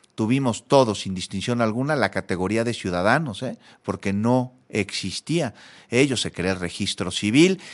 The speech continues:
ya no había que casarse por la iglesia para formar una fami-, familia y ser reconocidos por el Estado como tales. Esto justo a través de la creación del registro civil.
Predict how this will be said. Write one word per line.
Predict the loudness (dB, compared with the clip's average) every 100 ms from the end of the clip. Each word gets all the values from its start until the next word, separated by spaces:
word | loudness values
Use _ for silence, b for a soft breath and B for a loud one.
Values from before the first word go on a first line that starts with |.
| -10
ya | 2 4
no | 4
había | 4 2
que | 0
casarse | -2 0 2 2 2 -4
por | -4 -2
la |
iglesia | -2 -2 -2 -2 -4 -4
para | -2 -2
formar | -2 -2 -2
una | 0 -4
fami-, | -4 -4 -6 -8
familia | -6 -4 -2 -2
y | -2
ser | -4
reconocidos | -4 -6 -6 -6 -4 -6
por | -6 -6
el | -6
Estado | -4 2 2 2 B B B
como | -6 -4 0
tales. | 2 2 0 -8 B
Esto | -8 -4 -4
justo | -4 -6 -4 -4 -6 B B
a | -10
través | -8 -8 -4
de | 0
la | 0
creación | 0 -4 -4 -2
del | -2
registro | -2 -6 -8 -6 -6
civil. | -2 2 2 2